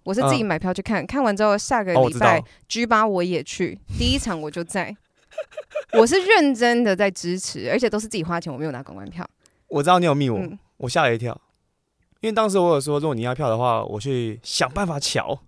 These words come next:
Speaker 1: 不会，不会，我没有那么不要脸。
Speaker 2: 对。哦。
Speaker 1: 我唯一有不要脸要过票的就是，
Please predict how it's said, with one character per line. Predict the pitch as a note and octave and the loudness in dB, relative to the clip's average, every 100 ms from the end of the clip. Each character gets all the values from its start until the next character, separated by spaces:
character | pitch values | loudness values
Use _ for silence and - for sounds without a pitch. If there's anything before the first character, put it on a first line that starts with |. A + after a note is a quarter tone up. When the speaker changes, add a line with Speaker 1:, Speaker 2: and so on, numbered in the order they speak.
| _ _ | _ _
Speaker 1:
不 | G#3 | -4
会， | A3 A3+ | -2 -2
不 | F#3+ | -4
会， | |
我 | F#3 | -6
没 | F3+ G#3 | -6 -6
有 | |
那 | G#3 | -6
么 | F#3 | -6
不 | E3+ | -6
要 | E3 | -8
脸。 | E3+ E3 | -8 -10
Speaker 2:
对。 | G3 _ | -14 _
哦。 | - A2 | -12 -2
Speaker 1:
我 | G#3+ | 4
唯 | A3 A#3+ | 6 4
一 | D4 D#4 | 2 2
有 | A3+ | 2
不 | F3+ | 4
要 | G3 A3+ | 4 2
脸 | G#3+ E3 | 2 -2
要 | G3+ | -2
过 | G3 | -2
票 | G3 G#3 | -4 -4
的 | F3+ | -4
就 | |
是， | F3+ | -6